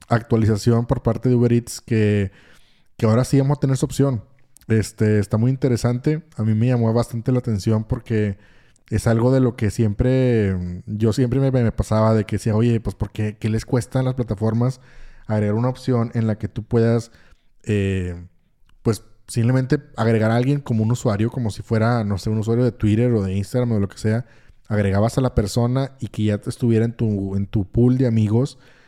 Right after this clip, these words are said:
así como lo, lo que, o sea, que estuviera en tu pool de amigos y que tú le dijeras, "A ver, tú ordena esta comida, o sea, tu comida y, y la de todos", y luego al final, pues, se hace la cuenta, ¿no? Aquí lo que nos dice el artículo es algo, pues,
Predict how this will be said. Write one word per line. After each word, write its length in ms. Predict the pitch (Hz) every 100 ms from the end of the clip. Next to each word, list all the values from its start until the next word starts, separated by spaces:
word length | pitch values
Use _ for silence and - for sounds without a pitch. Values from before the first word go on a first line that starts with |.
| _ -
así 200 | 98 107
como 200 | 127 127
lo, 280 | 123 110
lo 180 | 107 104
que, 140 | - -
o 60 |
sea, 320 | - 107 104 - _ _ -
que 80 |
estuviera 220 | 113 117 127
en 80 |
tu 100 | 135
pool 200 | - 147
de 60 | 147
amigos 260 | 139 147 143
y 40 |
que 100 | 123
tú 100 | 120
le 60 | 123
dijeras, 280 | 120 113
"A 40 | 110
ver, 200 | 110 101
tú 360 | - - 127
ordena 560 | 127 110 107 113 120 117
esta 260 | 104 - 104
comida, 540 | 110 139 175 170 - -
o 60 | -
sea, 100 | -
tu 120 | -
comida 460 | 101 139 170 160 -
y, 100 | 107 107
y 380 | 107 104 98 95
la 180 | 98
de 80 | 98
todos", 480 | - 135 165 180 -
y 60 | 110
luego 180 | 101 110
al 80 | 110
final, 400 | 110 120 147 - - - _ _ -
pues, 160 | 113 -
se 100 | 104
hace 160 | 98
la 120 | 110 101
cuenta, 340 | 104 92 92
¿no? 180 | 95 104 -
Aquí 200 | 120 123
lo 100 | 143
que 100 | 156
nos 120 | 143
dice 140 | 135
el 60 | 147
artículo 680 | 143 - 147 147 127 123 - _ -
es 280 | 113 104 120
algo, 600 | 113 123 123 110 98 -
pues, 220 | 120 123